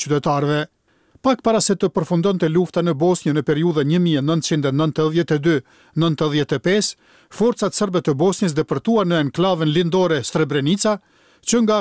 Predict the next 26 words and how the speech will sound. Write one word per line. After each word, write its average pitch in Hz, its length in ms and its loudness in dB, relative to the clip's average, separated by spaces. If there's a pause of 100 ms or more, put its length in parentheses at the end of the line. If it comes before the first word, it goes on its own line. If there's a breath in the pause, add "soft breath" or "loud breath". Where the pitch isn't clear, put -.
(120)
Kombet 196 320 0
e 156 80 0
Bashkuara 190 480 0
ishte 156 200 -2
shpallur 190 480 0
strehim 160 400 0
i - 40 0
sigurt, 180 400 0 (420 soft breath)
dhe 190 240 0
i - 20 0
vran 202 360 0 (120)
tetëmijë 175 380 0
burra 185 240 2
e 151 80 0
djemë 156 240 0
musliman, 175 460 0 (340 soft breath)
ndërsa 214 400 0
kufomat 214 480 0
e 190 80 2
tyre 202 300 2 (100)
i 208 80 4
hodhën 175 320 0
në 185 100 0
gropa 143 380 -2
të 160 160 0
thella. 147 380 0